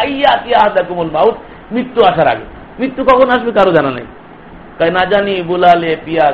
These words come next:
কিস গাড়ি, রহ যায় তক্তি খাড়ি কে গাড়ি। কখন ডাক এসে যাবে আল্লাহ পাকের পক্ষ থেকে, তখনই আমাদেরকে চলে যেতে হবে, একটা সেকেন্ডের সময় দেওয়া হবে না। লা ইস্তাখিরুনা সাআতাও ওয়া লা ইস্তাকদিমুন, নির্ধারিত সময় এসে গেলে কাউকে একটি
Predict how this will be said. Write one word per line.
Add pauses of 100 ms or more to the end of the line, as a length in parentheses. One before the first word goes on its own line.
কিস
গাড়ি, (380)
রহ
যায়
তক্তি
খাড়ি
কে
গাড়ি। (280)
কখন
ডাক
এসে
যাবে
আল্লাহ
পাকের
পক্ষ
থেকে, (320)
তখনই
আমাদেরকে
চলে
যেতে
হবে, (360)
একটা (160)
সেকেন্ডের
সময়
দেওয়া
হবে
না। (280)
লা
ইস্তাখিরুনা
সাআতাও
ওয়া
লা
ইস্তাকদিমুন, (320)
নির্ধারিত
সময়
এসে
গেলে
কাউকে
একটি